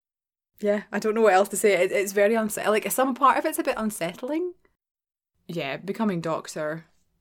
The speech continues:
Now I have the rest of my life to call myself Doctor now. Great.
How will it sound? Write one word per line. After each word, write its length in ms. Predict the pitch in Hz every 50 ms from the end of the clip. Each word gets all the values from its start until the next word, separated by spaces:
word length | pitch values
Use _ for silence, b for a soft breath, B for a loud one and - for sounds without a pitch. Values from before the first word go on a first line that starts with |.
| _ _ _ _ _ _ _ _ _ -
Now 140 | 190 202 196
I 60 | 190
have 120 | 190 190 180
the 80 | 170
rest 200 | 175 180 175 -
of 60 | 196
my 100 | 190 180
life 440 | 175 190 196 175 165 165 - - - -
to 240 | - - 190 180 165 - 117
call 160 | - 185 175
myself 300 | 170 180 180 180 175 170
Doctor 320 | - 180 170 - - 196
now. 220 | 185 185 185 196 196
Great. 280 | 190 196 202 196 196